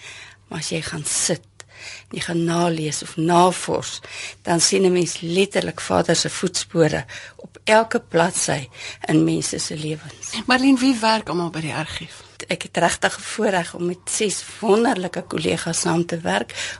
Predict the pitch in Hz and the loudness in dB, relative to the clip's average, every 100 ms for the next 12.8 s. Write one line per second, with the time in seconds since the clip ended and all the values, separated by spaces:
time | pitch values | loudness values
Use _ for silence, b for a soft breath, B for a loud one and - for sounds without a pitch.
0 | - 214 - 240 220 - 226 220 202 190 | -2 -2 2 2 2 2 4 4 2 -2
1 | 190 175 - - 196 190 - 190 175 - | -4 -4 -2 0 2 2 2 2 2 0
2 | - 185 - - 180 185 - 180 170 170 | -2 0 -2 -4 -8 -10 -6 -2 -2 -2
3 | - 202 190 B - 208 180 160 175 185 | -2 -4 -6 B -2 4 6 6 2 -2
4 | 220 233 - - 180 - 190 180 180 208 | -4 -4 -2 -2 0 0 0 2 0 -2
5 | - 208 208 202 - 220 214 - 277 - | 0 0 2 2 0 -2 -2 -4 -4 -6
6 | - B B B - 233 247 311 262 226 | -10 B B B -2 0 4 4 4 2
7 | 190 185 185 180 170 190 180 - 170 190 | 2 0 0 2 2 2 -2 -2 -6 -4
8 | 170 - - 180 170 170 160 - - - | -4 -6 -6 -6 -4 -6 -8 -8 -10 -10
9 | - 170 170 175 165 160 165 156 - _ | -6 -6 -6 -8 -4 -2 -2 -6 -14 _
10 | _ - 165 160 202 208 165 165 - - | _ -4 -2 2 6 6 6 4 2 -2
11 | 196 185 - 165 - 196 165 - 175 208 | 0 0 0 0 0 0 0 0 4 6
12 | 220 180 156 160 165 - 165 | 6 4 2 2 0 -2 -6